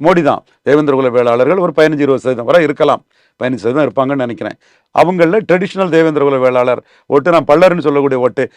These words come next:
போதுன்னு தன்னோட, அஹ், வேட்புமனுவிலே பல்லர்னு கொடுத்து தான் அந்த திமுக கேண்டிடேட் வாங்கியிருக்காங்க. So, இதுக்கும் ஒரு செக்ஷன் இருக்கிறாங்க. தேவேந்திர குல வேளாளருக்கு ஒரு செக்ஷன் இருக்காங்க. பல்லர்களே பாண்டியர்னு சொன்ன, அஹ், சீமான்,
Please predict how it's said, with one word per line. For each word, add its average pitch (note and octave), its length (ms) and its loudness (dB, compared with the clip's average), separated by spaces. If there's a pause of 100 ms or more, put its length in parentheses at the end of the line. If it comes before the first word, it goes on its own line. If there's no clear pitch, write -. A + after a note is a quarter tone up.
(120)
போதுன்னு C#3 420 -4
தன்னோட, C#3 320 -2 (440)
அஹ், - 120 -6
வேட்புமனுவிலே D#3+ 540 -2
பல்லர்னு E3 380 2
கொடுத்து B2+ 280 -6
தான் F3 220 0 (240)
அந்த D3 320 0
திமுக D3+ 320 2
கேண்டிடேட் B2+ 340 -2
வாங்கியிருக்காங்க. A#2+ 520 -2 (320)
So, F#3+ 180 -2
இதுக்கும் F3+ 340 -4
ஒரு E3+ 180 0
செக்ஷன் D#3+ 280 -4
இருக்கிறாங்க. C3 420 -2 (380)
தேவேந்திர F#3 340 2
குல E3 160 0
வேளாளருக்கு D3 680 2
ஒரு D#3 140 -4
செக்ஷன் C3+ 220 -12
இருக்காங்க. C3+ 280 -8 (220)
பல்லர்களே F#3 400 4
பாண்டியர்னு D3+ 600 0 (140)
சொன்ன, D3 320 -2 (360)
அஹ், B2+ 160 0
சீமான், F3 440 0